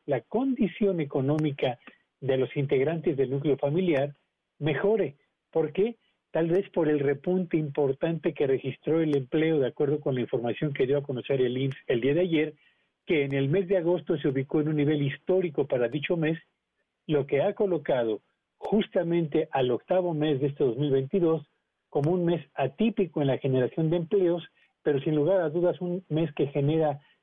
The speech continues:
cierto impacto favorable en la percepción de los hogares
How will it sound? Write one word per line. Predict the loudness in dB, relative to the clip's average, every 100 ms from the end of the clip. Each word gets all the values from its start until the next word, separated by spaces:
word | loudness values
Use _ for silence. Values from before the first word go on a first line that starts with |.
| _ -2
cierto | 0 2 0
impacto | -2 0 -2 0 -2
favorable | 0 0 2 0 0 -4 -6 -2
en | 0
la | 0
percepción | 0 -2 -2 -2 -2
de | 0 2
los | 2
hogares | 2 2 2 0